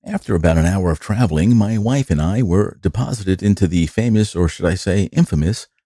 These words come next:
Pennsylvania Station, or what used to be Penn Station. The station is undergoing a revamp and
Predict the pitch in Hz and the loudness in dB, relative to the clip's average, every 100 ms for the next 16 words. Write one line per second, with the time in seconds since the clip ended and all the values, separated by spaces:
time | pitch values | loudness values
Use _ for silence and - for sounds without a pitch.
0 | - 76 71 85 85 95 101 - 139 - | -4 -2 2 2 4 4 2 2 0 2
1 | 90 69 - _ - 67 69 - _ _ | 0 0 -4 _ -2 0 0 -4 _ _
2 | - 71 95 123 - 69 65 69 67 - | -6 0 2 0 0 -4 -2 -2 -2 -2
3 | 67 - 98 98 _ _ _ - - - | -2 0 -2 -2 _ _ _ -20 -6 -4
4 | - 175 - 113 92 80 87 87 85 80 | 0 -2 0 0 0 0 0 0 2 2
5 | 85 78 80 73 117 87 69 82 - 90 | 2 0 -2 2 2 2 0 0 -2 -4
6 | 87 | -8